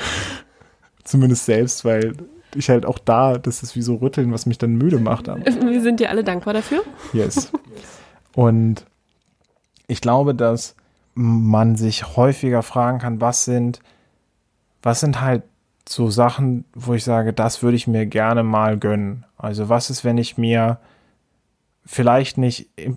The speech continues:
Speaker 1: direkt einplane, Mittagsschlaf zu machen, aber wenn ich mir zwischen meinen Terminen manchmal die Freizeit nehme, wo ich weiß,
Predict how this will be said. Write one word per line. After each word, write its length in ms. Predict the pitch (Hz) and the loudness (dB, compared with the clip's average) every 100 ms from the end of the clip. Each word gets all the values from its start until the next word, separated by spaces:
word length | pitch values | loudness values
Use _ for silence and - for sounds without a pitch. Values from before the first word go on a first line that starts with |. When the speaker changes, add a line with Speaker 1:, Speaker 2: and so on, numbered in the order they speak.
| - | -10
Speaker 1:
direkt 540 | 113 131 135 127 135 | -16 -4 0 0 0
einplane, 720 | - 120 139 - 135 127 131 127 | -2 -2 -2 -2 0 2 2 2
Mittagsschlaf 760 | 139 156 139 - 117 104 101 | 4 4 2 -2 -2 -2 -4
zu 160 | - 127 | -12 -8
machen, 500 | 110 104 113 117 127 _ _ _ _ | -8 -8 -10 -8 -10 _ _ _ _
aber 240 | 113 113 | -4 0
wenn 140 | 110 120 | 2 0
ich 120 | 120 | 0
mir 140 | 120 | -4
zwischen 300 | - 139 135 | -2 -4 -2
meinen 180 | 127 123 | 0 0
Terminen 720 | 123 120 120 131 127 120 101 | 0 0 0 2 0 -2 -6
manchmal 640 | 120 143 165 - 127 131 127 | 0 0 0 -2 0 2 0
die 120 | 123 | -6
Freizeit 440 | - 123 131 139 | 0 0 0 -2
nehme, 260 | 135 131 113 | 0 0 0
wo 120 | 113 | -2
ich 180 | 107 - | -4 0
weiß, 640 | 123 143 135 147 151 - | 2 4 2 0 -2 -10